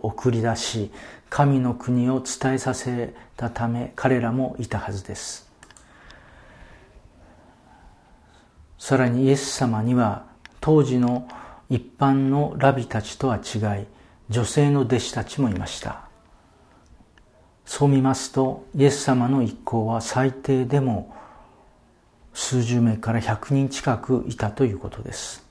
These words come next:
ですから、やることがたくさんあったはずです。イエス様と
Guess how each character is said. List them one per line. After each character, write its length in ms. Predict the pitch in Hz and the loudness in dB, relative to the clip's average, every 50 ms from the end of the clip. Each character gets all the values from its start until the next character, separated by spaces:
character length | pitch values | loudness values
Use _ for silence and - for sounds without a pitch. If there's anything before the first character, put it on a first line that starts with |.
| _ _ _ _ _ _ - - - - - _ _ _ _ _ _ _ _ _ _ _ _ _ - - - _ _ - - - - - - - - - _ _ _ _ _ - _ _ _ _ _ _ _ _ _ _ _ _ _ _ _ - - - - _ _ _ _ - - - - | _ _ _ _ _ _ -20 -20 -20 -20 -20 _ _ _ _ _ _ _ _ _ _ _ _ _ -20 -20 -20 _ _ -20 -20 -20 -20 -20 -20 -20 -20 -20 _ _ _ _ _ -20 _ _ _ _ _ _ _ _ _ _ _ _ _ _ _ -20 -20 -20 -20 _ _ _ _ -20 -10 -2 2
で 100 | 131 131 | 2 2
す 100 | - - | 2 2
か 100 | - 127 | 2 2
ら、 60 | 123 | 4
や 140 | 120 123 127 | 4 4 4
る 100 | 151 147 | 4 2
こ 140 | - 147 - | 0 0 0
と 120 | - 143 | 2 2
が 100 | 127 113 | 2 0
た 140 | - 110 104 | 0 -2 -4
く 80 | - | -4
さ 160 | - - 127 113 | -2 -2 -2 0
ん 80 | 113 | -2
あ 20 | 107 | -4
っ 60 | - | -4
た 100 | - - | -2 0
は 60 | - | 0
ず 80 | - - | 0 0
で 80 | - - | -2 -4
す。 420 | - - - - - - - - - _ _ - - _ _ _ _ - _ _ _ _ _ - - - - _ - _ _ _ - - | -6 -6 -6 -8 -10 -12 -16 -20 -20 _ _ -20 -20 _ _ _ _ -20 _ _ _ _ _ -20 -20 -20 -20 _ -20 _ _ _ 4 6
イ 80 | 139 | 8
エ 40 | 139 | 8
ス 100 | 139 - | 8 6
様 300 | - 135 120 117 113 107 - - | 2 2 4 4 2 0 -2 -2
と 360 | - 127 131 131 135 - | 0 2 2 2 0 -2